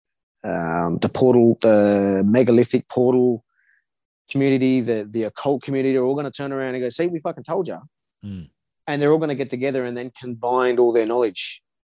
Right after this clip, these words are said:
Speaker 2: Mm.
Speaker 1: It's gonna be the, the rejoining of the languages, so to speak.
Speaker 2: I do find that, and I wonder whether that's, um... I mean, we talked at the start of this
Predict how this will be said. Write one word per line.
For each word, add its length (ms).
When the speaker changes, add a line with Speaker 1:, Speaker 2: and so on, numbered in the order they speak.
Speaker 2:
Mm. 280
Speaker 1:
It's 160
gonna 180
be 180
the, 480
the 140
rejoining 560
of 60
the 80
languages, 500
so 160
to 80
speak. 260
Speaker 2:
I 100
do 220
find 360
that, 120
and 100
I 60
wonder 340
whether 260
that's, 380
um... 360
I 60
mean, 100
we 120
talked 320
at 60
the 60
start 320
of 80
this 340